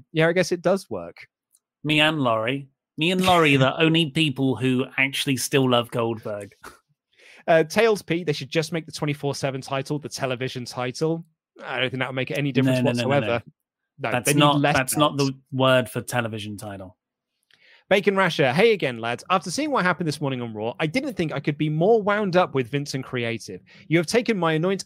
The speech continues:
Speaker 1: up a level. Bad Raw, and it will continue, especially if this is the big Raw return show with fans. Jam that jam."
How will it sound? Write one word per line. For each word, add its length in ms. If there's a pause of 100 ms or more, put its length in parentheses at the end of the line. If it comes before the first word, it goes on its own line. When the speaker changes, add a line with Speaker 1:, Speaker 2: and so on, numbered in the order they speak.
Speaker 1:
up 220
a 40
level. 560
Bad 360
Raw, 220
and 100
it 40
will 80
continue, 520
especially 420
if 120
this 120
is 60
the 120
big 320
Raw 200
return 400
show 260
with 240
fans. 420 (120)
Jam 360 (140)
that 260
jam." 380